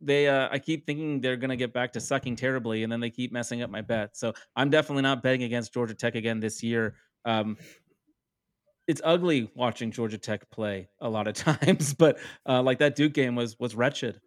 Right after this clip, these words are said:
But, uh, but hey, they got it done. And like you said, Virginia's just been awful. Um, I've been really disappointed. I mean, the, the coaching changes that you mentioned, but also,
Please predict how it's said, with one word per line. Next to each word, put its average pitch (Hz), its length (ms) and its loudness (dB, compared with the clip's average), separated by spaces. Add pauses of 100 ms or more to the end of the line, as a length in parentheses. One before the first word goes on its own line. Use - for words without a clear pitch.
But, 123 200 4
uh, 113 340 0
but 131 120 0
hey, 139 160 4
they 127 140 0
got 123 220 0
it 117 100 -4
done. 120 300 -2 (340)
And 117 320 0
like 120 200 -2
you 127 80 0
said, 113 300 0 (100)
Virginia's 123 480 2
just 117 180 -4
been 110 100 -2
awful. 110 400 -4 (300)
Um, 110 540 -2
I've 135 140 2
been 123 160 0
really 113 180 0
disappointed. 113 560 -2
I 113 40 -2
mean, 113 220 -2 (300)
the, 110 360 0 (1160)
the 123 80 -4
coaching 143 320 4
changes 139 320 2
that 139 100 -2
you 135 100 -2
mentioned, 120 360 -2
but 120 100 0
also, 117 440 0